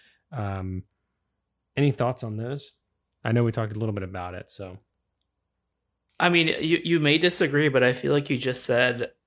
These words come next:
Speaker 2: exactly what I thought backwards. Um, you know, I, I said, "Treat, treat this situation like you would any other product engineering task." I mean, I think, I feel like you just mentioned, you know, for analyzing these tools and using them effectively, we have to change the way we work.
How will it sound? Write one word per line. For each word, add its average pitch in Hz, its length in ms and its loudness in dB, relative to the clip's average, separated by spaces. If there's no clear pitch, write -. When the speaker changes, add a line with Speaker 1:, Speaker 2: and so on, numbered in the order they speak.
Speaker 2:
exactly 143 560 2
what 123 100 2
I 127 120 2
thought 123 260 -2
backwards. 120 680 -2
Um, 113 380 -2
you - 60 -6
know, 117 80 -4
I, 113 240 -6
I 127 100 0
said, 127 380 -2
"Treat, - 440 2
treat 156 300 2
this 147 180 2
situation 139 500 0
like 127 160 -2
you 131 100 -4
would 123 140 0
any 120 220 -2
other 120 140 -2
product 123 340 0
engineering 165 360 -4
task." 196 400 -4
I - 40 0
mean, 151 300 4
I 143 60 4
think, 151 180 2
I 135 60 4
feel 156 140 2
like 147 100 4
you 147 60 4
just 135 200 0
mentioned, 135 440 2
you 120 160 -2
know, 117 140 -4
for 151 500 2
analyzing 151 640 6
these 131 180 0
tools 143 300 -2
and 123 120 0
using 123 280 -2
them 123 120 -4
effectively, 143 580 -2
we 139 120 -2
have 123 120 0
to 135 80 -6
change 127 400 -4
the 120 100 -2
way 117 180 -4
we 113 140 -4
work. 120 400 -4